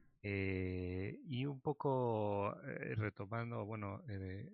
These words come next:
retomando la pregunta de los superhéroes, pues ahí el origen es el cómic, ¿no? Entonces, eh, pues sí, de cierta forma es,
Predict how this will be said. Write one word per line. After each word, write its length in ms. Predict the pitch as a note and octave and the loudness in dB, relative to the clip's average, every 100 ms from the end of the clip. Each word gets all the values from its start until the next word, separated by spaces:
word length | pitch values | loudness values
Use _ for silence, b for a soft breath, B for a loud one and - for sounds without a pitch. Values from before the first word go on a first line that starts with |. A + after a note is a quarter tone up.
| F#3+ | -8
retomando 380 | C3 G#2+ A#2 A#2+ | -6 -4 -2 0
la 120 | B2 | 0
pregunta 360 | - G2 G#2+ A#2+ | -2 -6 -4 0
de 100 | A2+ | 2
los 160 | F#2 F2 | 0 -4
superhéroes, 560 | - - G2+ A2 B2 - | -10 -4 0 0 0 -2
pues 200 | A2+ B2 | -2 2
ahí 280 | B2+ C#3 B B B _ | 4 4 B B B _
el 160 | B2 A#2 | 2 4
origen 460 | A2+ A#2+ - B2 A#2 | 4 2 2 2 4
es 460 | A2 - - - - _ _ | 2 0 -6 -12 -16 _ _
el 160 | G#2 F#2 | -4 0
cómic, 540 | C3+ B2+ G#2 - - | 2 2 0 -4 -8
¿no? 140 | A2+ E3 _ _ _ _ _ _ _ _ _ _ _ | -8 -10 _ _ _ _ _ _ _ _ _ _ _
Entonces, 640 | A#2 G#2+ A#2+ A2+ B2+ A2 - | -8 -2 0 2 2 0 -2
eh, 1000 | - A2+ G#2 G2 G2 G2 G2 F#2+ F#2+ G#2+ - B2 | 0 2 4 4 4 4 4 4 2 0 -6 -6
pues 120 | - G2+ | -4 -2
sí, 220 | A#2 G#2+ _ | -2 -6 _
de 80 | G#2 | -4
cierta 300 | A#2+ A2 A2+ | -2 -2 -2
forma 580 | - A2 G#2 G#2+ G#2 G2+ | -2 -6 -4 -2 0 0
es, 280 | G2 - | -2 -8